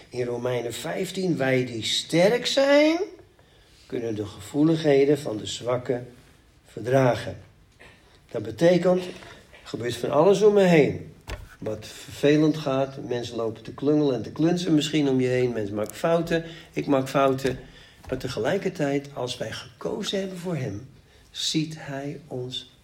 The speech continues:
hart aan. En als hij ons hart aan ziet, dan betekent het ook dat ons hart uitgaat naar de zwakken. Naar onze naasten die het moeilijk hebben. Want wij moeten God lief hebben en onze naasten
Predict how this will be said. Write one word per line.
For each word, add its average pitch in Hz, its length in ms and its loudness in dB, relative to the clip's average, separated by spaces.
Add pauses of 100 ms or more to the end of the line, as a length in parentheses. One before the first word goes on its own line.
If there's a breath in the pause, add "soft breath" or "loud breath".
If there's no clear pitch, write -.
hart - 380 -16 (500)
aan. 90 200 -16 (1040 soft breath)
En - 120 -14
als 120 120 -10
hij 127 100 -12
ons 120 160 -14
hart 180 240 -10
aan 202 100 -8
ziet, 202 220 -8
dan 127 100 -4
betekent 165 420 -6
het 135 120 -4
ook 147 180 -2 (200)
dat 110 180 -10
ons 107 180 -8
hart 175 340 -6
uitgaat 151 840 -10
naar 110 140 -10
de 92 80 -12
zwakken. - 500 -8 (400 loud breath)
Naar - 120 -14
onze 101 220 -10
naasten 143 480 -6
die 131 120 -2
het 131 100 -4
moeilijk 113 360 -6
hebben. 90 320 -14 (480 soft breath)
Want 107 160 -12
wij 117 140 -10
moeten - 260 -10
God 180 300 -2
lief 175 240 -2
hebben 160 300 -6
en 123 120 -8
onze 98 280 -10
naasten 165 720 -4